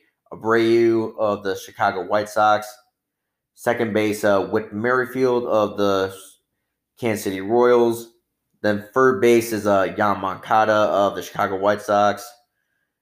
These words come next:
Uh, shortstop is Xander Bogaerts of your Boston Red Sox. And then outfield is, uh, Brandon Lowe of the Tampa Bay Rays,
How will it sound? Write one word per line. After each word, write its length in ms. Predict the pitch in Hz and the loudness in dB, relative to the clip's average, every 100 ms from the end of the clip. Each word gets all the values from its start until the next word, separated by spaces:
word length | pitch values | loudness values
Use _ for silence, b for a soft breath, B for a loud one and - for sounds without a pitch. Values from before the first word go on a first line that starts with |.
| _ | _
Uh, 200 | 101 98 | 0 0
shortstop 600 | 92 120 117 - 110 107 | 0 -4 -4 0 0 0
is 200 | 104 101 | -4 -6
Xander 240 | 104 98 | -6 -6
Bogaerts 420 | 95 107 107 110 - | -4 -4 -2 -4 -4
of 180 | 92 | -10
your 140 | 82 80 | -10 -12
Boston 420 | 73 73 - - | -12 -14 -14 -12
Red 160 | 92 101 | -10 -4
Sox. 460 | 156 156 156 - _ _ _ _ _ _ _ - | -4 -4 -8 -20 _ _ _ _ _ _ _ -10
And 140 | 107 | -4
then 140 | 104 95 | -4 0
outfield 540 | 113 120 131 127 120 | 0 0 2 2 4
is, 140 | 113 | 2
uh, 120 | 104 98 | 2 0
Brandon 440 | 104 110 110 101 | 0 0 0 0
Lowe 500 | 107 110 110 110 101 | 2 2 4 4 2
of 300 | 101 101 95 | 2 2 -2
the 60 | - | -8
Tampa 300 | - 107 104 | -8 -6 -2
Bay 140 | 101 | -2
Rays, 540 | 95 101 101 104 101 | 0 0 2 0 -2